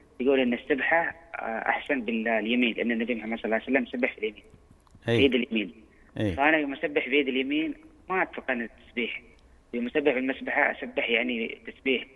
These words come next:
Speaker 1: بالآلاف.
Speaker 2: مم.
Speaker 1: فالحين أنا أقول يمكن المسبحة يعني
Speaker 2: يعني قصدك
Speaker 1: تأتي
Speaker 2: الت-، تسبيح الأصابع عندك ثقيل، لكن بالمسبحة أحسن.
Speaker 1: إيه، بالمسبحة أحس إن، آه، يعني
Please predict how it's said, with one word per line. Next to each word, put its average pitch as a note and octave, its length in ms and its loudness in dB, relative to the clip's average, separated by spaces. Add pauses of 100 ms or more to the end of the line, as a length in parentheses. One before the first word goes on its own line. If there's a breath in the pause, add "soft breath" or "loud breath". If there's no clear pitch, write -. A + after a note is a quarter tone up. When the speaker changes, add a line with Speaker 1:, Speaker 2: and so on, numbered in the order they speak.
(200)
Speaker 1:
بالآلاف. C#3+ 440 4 (640)
Speaker 2:
مم. A#2 260 0 (1400)
Speaker 1:
فالحين C#3+ 240 0
أنا C#3 200 0 (360 loud breath)
أقول C#3 220 2
يمكن C3+ 280 0
المسبحة C3 640 0 (120)
يعني A2+ 540 -4 (120)
Speaker 2:
يعني B2 200 2
قصدك D3 400 4
Speaker 1:
تأتي C#3+ 120 0
Speaker 2:
الت-، - 160 -12 (300)
تسبيح C3 420 -2
الأصابع C#3+ 560 4
عندك C3+ 200 0
ثقيل، C3 440 2
لكن G2+ 220 2
بالمسبحة C#3 600 4
أحسن. - 420 0 (500)
Speaker 1:
إيه، C#3 140 2
بالمسبحة C#3 460 2
أحس D3 360 2
إن، C#3 180 -8
آه، A#2 380 -4
يعني A#2 380 -6